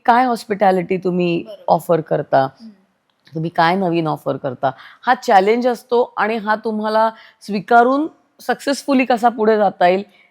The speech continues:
Speaker 1: हे रोजचं असतं.
Speaker 2: बरोबर. नवीन म्हणजे काळानुसार आपल्याला त्या
Speaker 1: You have to.
Speaker 2: बदल करावे लागतात.
Speaker 1: Every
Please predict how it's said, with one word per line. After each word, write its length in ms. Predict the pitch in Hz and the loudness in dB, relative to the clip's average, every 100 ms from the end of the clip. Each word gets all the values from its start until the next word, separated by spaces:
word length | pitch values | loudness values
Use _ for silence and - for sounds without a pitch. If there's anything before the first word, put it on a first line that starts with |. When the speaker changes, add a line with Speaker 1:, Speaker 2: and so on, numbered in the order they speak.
| - 277 | -4 2
Speaker 1:
हे 60 | |
रोजचं 340 | 247 - - 131 | 2 2 -4 -8
असतं. 300 | - - 107 | -8 -14 -2
Speaker 2:
बरोबर. 340 | 214 190 185 196 | 2 2 0 -2
नवीन 440 | 208 214 254 240 | 0 2 2 2
म्हणजे 200 | 214 226 | -2 -4
काळानुसार 680 | 240 214 196 269 277 269 339 | 0 2 2 2 0 2 2
आपल्याला 340 | 269 - 233 | 2 0 -2
त्या 200 | 233 254 | -2 0
Speaker 1:
You 100 | 294 | 0
have 280 | 349 269 269 415 | 2 0 -2 -4
to. 40 | |
Speaker 2:
बदल 100 | 269 | -4
करावे 400 | 180 180 - - | -6 -12 -6 -2
लागतात. 20 | 208 | -2
Speaker 1:
Every 380 | 190 214 294 | -2 -2 0